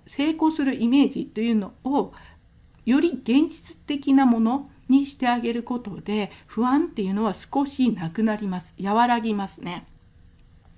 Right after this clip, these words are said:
で、もう一つは、あの、まあ、オプラ・ウィンフリーも言ってるんですけれど、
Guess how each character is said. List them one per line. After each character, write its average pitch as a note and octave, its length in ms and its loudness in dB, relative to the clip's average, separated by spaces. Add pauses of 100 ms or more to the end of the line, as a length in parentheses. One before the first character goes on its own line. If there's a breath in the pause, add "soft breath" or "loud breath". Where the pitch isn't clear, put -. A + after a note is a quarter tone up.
で、 G#3 160 -6 (320 loud breath)
も B3+ 140 6
う D4+ 40 2
一 C#4 180 -2
つ - 180 -14
は、 F3+ 300 -4 (400 soft breath)
あ F3+ 100 -8
の、 E3 360 -6 (420 soft breath)
ま F#3 200 -8
あ、 - 60 -20 (140)
オ E3+ 80 -16
プ B3+ 140 -6
ラ・ C4+ 180 4
ウ - 100 -2
ィ C4 140 8
ン C4 40 6
フ G#3 120 -2
リ F3+ 80 -8
ー E3+ 40 -8
も D#3 100 -4
言 F#3 120 -6
っ F3 60 -8
て - 200 -6
る C4+ 160 2
ん B3+ 40 6
で F#3+ 100 0
す - 100 -18
け F3 140 -8
れ E3 140 -6
ど、 F#3+ 400 -4